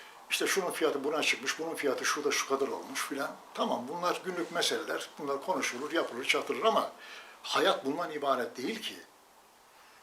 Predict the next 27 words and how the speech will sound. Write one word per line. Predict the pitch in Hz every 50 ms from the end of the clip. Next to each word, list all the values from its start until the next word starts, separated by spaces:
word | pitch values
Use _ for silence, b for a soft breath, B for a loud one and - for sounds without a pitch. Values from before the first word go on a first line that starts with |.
| B B B - -
Hayat | - - 123 147 165 170 170 -
bundan | 131 131 135 131 123 127
ibaret | 117 113 110 110 110 98 95 -
değil | 120 117 165 214 -
ki. | - - 101 87 - - - - - B B B B B B B B B B B - -
Yani | 147 160 156 131
sadece | - - 190 202 190 165 160 160 151
yiyip | 127 120 127 147 160 147 131
içip | 139 135 - - 127 - 117
yatıp | 147 - - 135 - - -
uyumak, | 135 131 143 131 135 127 - - - - - - -
çoğalmak, | - - 175 139 131 127 120 120 113 - -
ölüp | 180 139 135 - -
gitmek, | - 131 - - 123 113 - - -
bunun | 123 185 233 233 -
için | - - - 131 123
biz, | 123 120 123 - - -
biz | 139 131 - - 113
bu | 107 107 98 113
dünyaya | 110 110 113 107 104 98 95
geldik. | 92 92 90 82 82 - - - - - - - - - - - - - - - - - - - - - 127
Bizim | 127 131 131 143
yaratılmış, | 139 143 147 147 139 151 147 151 147 - - - - - -
yaratılış | 131 123 127 135 131 135 147 160 - -
gayemiz | - - 117 113 113 117 113 107 113 117 - - - -
bu | 185
mudur? | 226 190 131 110 104 - - -